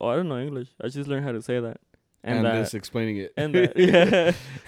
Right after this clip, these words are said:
Speaker 1: Yeah. <laughs>
Speaker 2: And then he's all like, "Are you sure?" And he's like, "¿Qué?"
Speaker 1: Yeah.
Speaker 2: <laughs> Yeah,
Speaker 1: That's
Speaker 2: I
Speaker 1: like
Speaker 2: know
Speaker 1: the
Speaker 2: what
Speaker 1: end of the
Speaker 2: you're talking about.
Speaker 1: line.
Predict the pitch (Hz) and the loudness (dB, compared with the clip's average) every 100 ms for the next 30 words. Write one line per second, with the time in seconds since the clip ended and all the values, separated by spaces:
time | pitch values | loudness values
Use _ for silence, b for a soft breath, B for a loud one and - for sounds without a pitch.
0 | - 160 - 175 135 139 - - _ - | -2 0 2 0 -2 -10 -16 -20 _ -8
1 | 127 107 113 107 104 98 95 92 - 98 | -4 0 0 0 0 -2 -2 -6 -10 -8
2 | 117 135 135 165 123 101 85 92 131 233 | -8 -4 -4 -2 -2 -6 -8 -8 -8 -10
3 | - 190 196 233 214 240 202 233 185 185 | 4 6 8 8 6 6 6 6 4 2
4 | 170 165 - 156 107 95 95 98 92 98 | -2 -16 0 2 2 0 -2 -2 -2 -2
5 | 90 131 131 127 127 139 | -2 -2 -4 -4 -6 -8